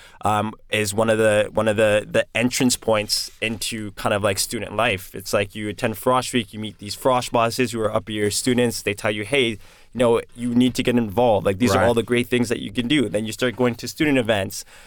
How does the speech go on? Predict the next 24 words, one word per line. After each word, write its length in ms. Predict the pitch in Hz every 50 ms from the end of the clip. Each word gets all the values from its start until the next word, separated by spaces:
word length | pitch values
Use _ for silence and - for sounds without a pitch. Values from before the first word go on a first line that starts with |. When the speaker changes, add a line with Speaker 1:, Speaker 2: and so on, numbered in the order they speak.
| - - -
Speaker 1:
um, 560 | - 107 101 98 101 101 98 101 101 104 107 - -
and 200 | 107 110 113 113
then 180 | 117 113 117 110
from 240 | - - 117 113 110
there, 180 | 123 123 117
you're 180 | 120 117 117 110
kind 220 | - - 123 113
of, 260 | 110 101 101 - - -
kind 180 | - 120 113
of 220 | 107 107 104 101 113
wrapped 360 | 117 123 123 127 120 - -
into 300 | - 117 110 - - 123
that, 260 | 120 110 104 101 - -
into 220 | - 110 101 - 104
that 180 | 101 95 95
circle. 300 | - - 120 117 113 - 107 104
So 180 | 101 - 107 107
without, 380 | 113 110 - 127 147 147 139 - - - - - - - -
um, 460 | - 110 113 110 110 107 107 104 104
those 260 | 98 107 117 117 113 -
kind 140 | - 127
of 80 | 107 110
in-person, 720 | - - 113 98 - 120 104 - - 107 104 104 98 90 - _ _ - - - - _ _ _ _ _ - - _ -
uh, 180 | 110 101 98